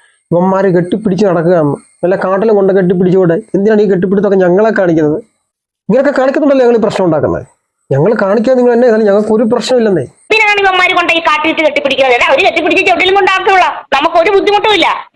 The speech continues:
Speaker 2: ഇന്ന് ദേ ഒരു ചെറിയ ബ്ലൗസ് ഇട്ട് നടക്കണം ഇവിടെ. ഈ പിള്ളേരുടെ ലോങ് ബ്ലൗസ്, ഇവക്ക് അഞ്ചാറ് ഞെക്ക്, ഏതെങ്കിലും ആമ്പിള്ളേരുടെ ഞെക്ക് കൊണ്ടില്ലെങ്കിൽ ഇവർക്ക് തയ്ക്കാൻ പറ്റില്ല. ഇവിടെ എവിടെയെങ്കിലും കൊണ്ടിട്ട് ഞെക്ക്.
Speaker 1: ഈ ഞെക്ക് അമ്മച്ചിയുടെ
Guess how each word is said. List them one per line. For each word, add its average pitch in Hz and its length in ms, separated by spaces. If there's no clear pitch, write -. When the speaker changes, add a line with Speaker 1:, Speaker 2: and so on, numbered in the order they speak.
Speaker 2:
ഇന്ന് 339 180
ദേ 381 300
ഒരു 349 140
ചെറിയ 359 200
ബ്ലൗസ് 339 240
ഇട്ട് 330 140
നടക്കണം 262 240
ഇവിടെ. 175 140
ഈ - 20
പിള്ളേരുടെ 311 400
ലോങ് 285 220
ബ്ലൗസ്, 233 260
ഇവക്ക് 370 360
അഞ്ചാറ് 320 280
ഞെക്ക്, 269 280
ഏതെങ്കിലും 269 400
ആമ്പിള്ളേരുടെ 247 400
ഞെക്ക് 277 220
കൊണ്ടില്ലെങ്കിൽ 247 400
ഇവർക്ക് 233 160
തയ്ക്കാൻ 202 320
പറ്റില്ല. 180 180
ഇവിടെ 294 160
എവിടെയെങ്കിലും 311 340
കൊണ്ടിട്ട് 359 280
ഞെക്ക്. 320 340
Speaker 1:
ഈ 196 60
ഞെക്ക് 196 260
അമ്മച്ചിയുടെ 190 480